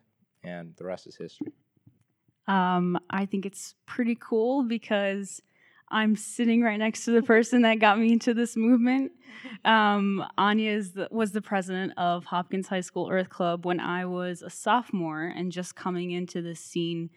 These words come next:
Speaker 2: Um, and through all the activities that we did at high school, at the Hopkins High School Earth Club, I really became, um, you know, my eyes kinda opened to the extent of the climate crisis beyond just simply the natural landscape,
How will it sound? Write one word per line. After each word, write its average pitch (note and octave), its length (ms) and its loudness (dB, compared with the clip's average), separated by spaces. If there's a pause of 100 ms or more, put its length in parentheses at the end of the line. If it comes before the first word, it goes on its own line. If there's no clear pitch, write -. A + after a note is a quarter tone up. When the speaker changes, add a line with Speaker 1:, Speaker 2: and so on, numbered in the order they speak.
(440)
Speaker 2:
Um, E3+ 380 2
and F#3+ 140 2
through F#3 160 0
all F#3+ 140 4
the F#3+ 80 -2
activities G3 460 -4
that F3+ 120 -2
we F#3+ 140 -4
did F3 300 -6
at D#3+ 100 -8
high F3+ 180 -4
school, F3 500 -2
at F#3 100 -2
the F#3+ 80 -4
Hopkins F#3 340 0
High F#3+ 120 -6
School - 300 -6
Earth G#3 220 -2
Club, F3+ 320 -4
I D#3+ 140 0
really E3 360 -4
became, D#3+ 640 -4 (480)
um, C#3+ 680 -4 (180)
you F3 140 0
know, D3+ 180 0
my D#3+ 240 -2
eyes D#3+ 240 -2
kinda E3 280 -4
opened D#3+ 400 -4
to F3 120 -10
the D3+ 220 -8
extent - 760 -10 (200)
of D#3+ 280 -4
the D#3+ 80 -8
climate D#3 380 -6
crisis D3+ 540 -12
beyond D#3 540 -4
just D#3 480 -10 (420)
simply E3 540 -4
the D#3 180 -4
natural D3+ 500 -4
landscape, D#3 760 -10